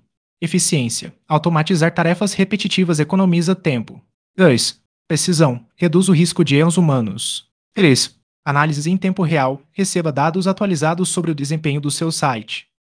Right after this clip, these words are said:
Quatro. Escalabilidade. Aumente suas operações sem aumentar proporcionalmente o trabalho. Integrando automação em suas estratégias de S E O. Integrar automação às suas estratégias de S E O é um passo importante.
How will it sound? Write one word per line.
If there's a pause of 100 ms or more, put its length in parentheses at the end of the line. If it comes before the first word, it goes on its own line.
(160)
Quatro. (420)
Escalabilidade. (120)
Aumente
suas
operações
sem
aumentar
proporcionalmente
o
trabalho. (400)
Integrando
automação
em
suas
estratégias
de
S
E
O.
Integrar
automação
às
suas
estratégias
de
S
E
O
é
um
passo
importante.